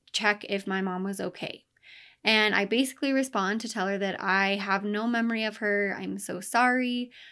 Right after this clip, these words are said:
Um, and I offered the little contact information I could that I knew about my mom. I kinda give her, like, a three to four sentence summary of explaining why I'm not talking to my mom and our relationship, but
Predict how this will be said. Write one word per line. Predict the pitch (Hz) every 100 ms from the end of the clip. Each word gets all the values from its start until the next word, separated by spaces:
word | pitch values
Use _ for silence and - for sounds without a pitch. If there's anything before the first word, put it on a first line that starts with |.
| - -
Um, | 208 202 196
and | 196 196
I | 185 202 202 196
offered | 185 196 - 214 202
the | 196
little | 190 208 214
contact | 214 190 196 202 196
information | 185 190 196 190 190 - 185
I | 180 185
could | 190 294 269 202 185 -
that | 233 190
I | 185
knew | 196 196
about | 180 180
my | -
mom. | 190 170 - 214 _ _ _ _ _ _ - - - - -
I | 214 214 214 208 -
kinda | - 254 285 294
give | 262
her, | 277 262 247
like, | 214 208
a | 196
three | 196 247 269 277 269
to | 247
four | 247 226 226
sentence | 220 214 208 -
summary | - 202 208 208 208
of | 190 185
explaining | 185 - 196 202 196 196 190
why | 196 208
I'm | 220 220
not | 202 202
talking | 202 - 202
to |
my | 196 196
mom | 196 185 185 185 190 - - - -
and | 190 190 185 -
our | 196 220
relationship, | 214 196 196 196 190 185 196 - -
but | 202 185 -